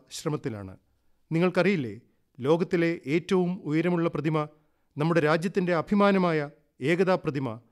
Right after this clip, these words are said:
Statue of Unity സ്ഥിതി ചെയ്യുന്ന സ്ഥലം, അതാണ് കേവഡിയ.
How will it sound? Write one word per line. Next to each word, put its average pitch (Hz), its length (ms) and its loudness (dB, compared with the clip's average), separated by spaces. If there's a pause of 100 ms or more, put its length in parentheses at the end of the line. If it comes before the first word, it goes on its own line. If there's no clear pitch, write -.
(200)
Statue 214 540 0
of 185 200 0
Unity 165 420 -2 (240)
സ്ഥിതി 180 360 -6
ചെയ്യുന്ന 165 300 0
സ്ഥലം, 123 320 -4 (520)
അതാണ് 165 320 2
കേവഡിയ. 123 440 -4